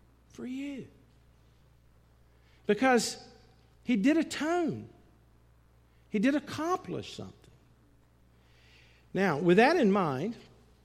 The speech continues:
let's, uh, let's see God's word, uh, as we come to this amazing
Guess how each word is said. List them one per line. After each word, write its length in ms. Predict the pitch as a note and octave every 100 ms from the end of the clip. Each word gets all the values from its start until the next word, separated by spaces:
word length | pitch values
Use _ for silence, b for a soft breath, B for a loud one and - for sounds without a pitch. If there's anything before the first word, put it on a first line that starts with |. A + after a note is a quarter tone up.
| _ b b b b b _
let's, 360 | - A3+ D4+ -
uh, 140 | G3
let's 240 | D#3+ C#4 E4+
see 260 | - E4
God's 420 | C#4 A3 G#3+ F#3 D3+
word, 680 | D3 G3 F3+ C3 B2+ C3 - -
uh, 260 | C3+ C#3 C3+
as 160 | - C#3+
we 140 | F3
come 260 | F3+ - D4+
to 140 | C#4+
this 160 | G3 -
amazing 840 | D#3+ D3+ F3+ C#4+ A#3 G#3+ E3+ D3